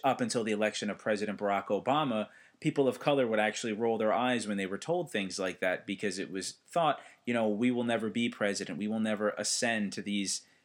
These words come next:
these, these, these high points in society." Okay? Whereas white people, white children in particular, have been told since they were young that they can do anything and be anything they want. One of the things that comes to mind for me, and this is really interesting, I, I might have read this article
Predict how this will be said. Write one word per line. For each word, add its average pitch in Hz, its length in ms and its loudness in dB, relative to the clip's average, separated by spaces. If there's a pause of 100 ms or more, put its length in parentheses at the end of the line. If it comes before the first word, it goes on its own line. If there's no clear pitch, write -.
(100)
these, 107 200 0
these, 107 240 -2
these 110 200 -2
high 113 320 2
points 104 440 -4
in 95 80 -6
society." 101 680 0 (260)
Okay? 117 320 2 (220)
Whereas 117 300 0
white 135 340 0
people, 101 320 -4
white 120 240 2
children 151 460 0
in 107 100 0
particular, 110 640 0
have 113 220 0
been 113 140 0
told 139 460 0 (240)
since 127 260 0
they 131 120 4
were 117 100 0
young 139 300 2
that 113 140 -4
they 123 140 4
can 120 200 -2
do 143 260 2
anything 131 420 0
and 107 120 0
be 117 120 0
anything 110 380 0
they 104 140 2
want. 107 280 0
One 208 120 0
of 240 60 0
the 185 120 -2
things 147 160 0
that 120 140 0
comes 113 240 -4
to 113 100 -6
mind 98 260 -2
for 87 160 -8
me, 92 280 -6 (640)
and 123 80 -6
this 123 100 -2
is 107 100 -4
really 98 220 -4
interesting, 104 380 -6
I, 160 220 0
I - 20 2
might 165 180 2
have 120 120 0
read 117 160 2
this 110 160 -2
article 107 480 -2